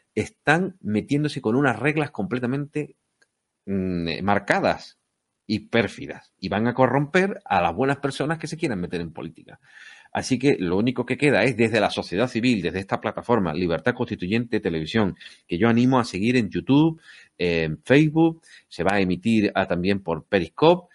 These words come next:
se va a emitir en tu-, se va a publicar en Twitter y ya por último el audio también se va a publicar en iVoox. Sigan a Libertad Constituyente Televisión y los medios de el M C R C, de-, del Movimiento de Ciudadanos hacia la República Constitucional.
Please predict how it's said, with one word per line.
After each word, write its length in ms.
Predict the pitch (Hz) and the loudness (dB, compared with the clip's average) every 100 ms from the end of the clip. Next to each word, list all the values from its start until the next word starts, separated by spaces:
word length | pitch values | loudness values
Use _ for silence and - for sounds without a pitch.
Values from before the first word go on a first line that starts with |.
| _ | _
se 160 | - 90 | -10 0
va 140 | 101 | 4
a 40 | 104 | 4
emitir 320 | 98 95 104 | 2 0 0
en 160 | 82 78 | 0 -4
tu-, 160 | - - | -14 -12
se 120 | - | 0
va 160 | 95 | 2
a 60 | 95 | 2
publicar 360 | 92 87 104 98 | 0 -2 2 2
en 140 | 107 | 2
Twitter 400 | 165 175 170 175 | 0 2 2 2
y 160 | 92 82 | 0 0
ya 180 | 101 | 0
por 140 | - 104 | 0 -2
último 400 | 131 139 135 107 | 0 -2 -2 -2
el 140 | 90 | 0
audio 260 | 98 113 113 | 0 0 -2
también 300 | 90 92 104 | -2 -4 -6
se 120 | 92 | -4
va 60 | 98 | -6
a 60 | |
publicar 360 | 104 90 82 113 | -4 -4 0 0
en 240 | 95 90 - | 0 -6 -4
iVoox. 460 | 90 73 73 - _ | -4 -4 -10 -14 _
Sigan 460 | - - 127 156 160 | -6 -2 0 0 -2
a 100 | 101 | 0
Libertad 500 | 104 87 87 - 147 - | 0 0 0 0 -2 -2
Constituyente 720 | 101 82 82 98 127 127 139 | -12 -10 -4 -2 -2 -2 -6
Televisión 640 | 98 80 80 - 104 110 - - - _ | -4 -6 -6 -2 -2 -2 -10 -20 -20 _
y 120 | 98 | -2
los 100 | 87 | 2
medios 400 | 104 131 139 104 | 2 4 2 2
de 300 | 117 143 - _ _ | -2 -2 -6 _ _
el 260 | 101 131 - | 0 0 0
M 180 | 104 117 | 0 -2
C 300 | - 107 113 | 0 0 0
R 260 | 95 80 80 | -4 -6 -10
C, 180 | 78 | -10
de-, 140 | 67 - | -10 -10
del 160 | 85 78 | -8 -6
Movimiento 500 | 78 85 113 127 127 | -6 -2 -4 -2 -4
de 100 | 101 | -2
Ciudadanos 500 | 90 87 110 135 131 | -4 -2 0 -2 -4
hacia 200 | 98 90 | -8 -6
la 60 | 76 | -8
República 440 | 80 107 107 120 | -8 -6 -4 -4
Constitucional. 640 | - 90 78 - 78 76 | -6 -10 -12 -10 -10 -10